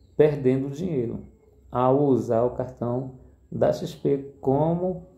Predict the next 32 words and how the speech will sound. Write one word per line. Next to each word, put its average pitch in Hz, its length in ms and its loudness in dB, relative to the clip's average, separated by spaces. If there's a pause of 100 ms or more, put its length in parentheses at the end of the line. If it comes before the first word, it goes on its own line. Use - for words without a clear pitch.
o 131 100 -2
principal. 131 640 -4 (320)
É 240 100 -4
isso 233 200 -6
aí, 294 200 4
gente. 131 240 -2
É 139 40 4
um 135 40 0
informativo 143 480 -2
muito 143 200 -8
interessante, 170 540 -4
né? 143 320 -6
Essas 131 260 0
mudanças 127 600 0
que 117 100 -6
tá 120 220 2
havendo, 117 520 -6 (840)
os 123 160 -2
bancos 120 320 4
estão 139 240 -6
numa 127 200 0
briga 117 300 0
danada - 380 -2
com - 80 -10
seus - 200 -10
cartões 110 440 -4
de 117 80 -6
crédito, 113 320 -4
principalmente 127 520 -2
com 139 160 -6
os 135 120 -2
blacks. 110 480 -8